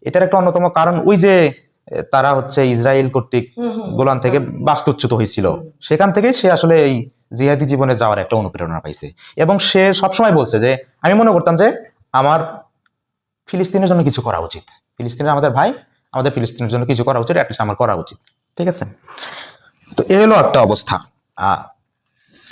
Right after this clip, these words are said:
Speaker 2: ভাই, এই কথার সাথে যদি মনে করেন বা-, মানে সারার সাথে যদি ইয়াটা হয়, তাহলে ইব্রাহিম চুক্তিটা কি হইতে?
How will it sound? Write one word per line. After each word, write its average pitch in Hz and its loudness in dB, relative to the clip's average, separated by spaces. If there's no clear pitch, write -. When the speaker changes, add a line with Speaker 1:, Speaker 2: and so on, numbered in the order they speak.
Speaker 2:
ভাই, 185 4
এই 190 2
কথার 196 0
সাথে 185 -4
যদি 165 0
মনে 156 -2
করেন 151 -8
বা-, 156 -12
মানে 147 -6
সারার 156 -8
সাথে 165 -14
যদি 156 -4
ইয়াটা 147 -4
হয়, 147 -8
তাহলে 202 0
ইব্রাহিম 196 0
চুক্তিটা 151 -10
কি 135 -8
হইতে? - -18